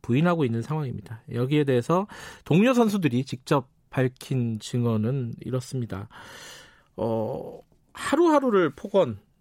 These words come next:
속에서 살았고 한 달에 열흘 이상 폭행을 당했고, 어, 상습적인 폭력과 폭언이 당연시됐다, 이런 식으로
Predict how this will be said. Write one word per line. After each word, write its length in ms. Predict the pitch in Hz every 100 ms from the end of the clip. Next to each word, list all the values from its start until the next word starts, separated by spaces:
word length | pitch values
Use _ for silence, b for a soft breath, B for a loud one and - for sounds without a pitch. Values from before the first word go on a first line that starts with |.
| _
속에서 420 | _ 147 135 123
살았고 600 | 120 151 131 _ - 120 - _ _ _
한 220 | - 220
달에 380 | 233 214 160 127 -
열흘 280 | 139 220 233
이상 240 | 165 143
폭행을 460 | - 139 - 131 107
당했고, 540 | 101 98 98 _ - - _ _ _ _ _ -
어, 200 | - -
상습적인 680 | - 254 302 285 254 202 160
폭력과 460 | 185 175 - 143 131
폭언이 440 | - 143 131 147 -
당연시됐다, 920 | - 123 139 135 - 110 - - -
이런 280 | - 127 143
식으로 500 | 131 139 127 113 104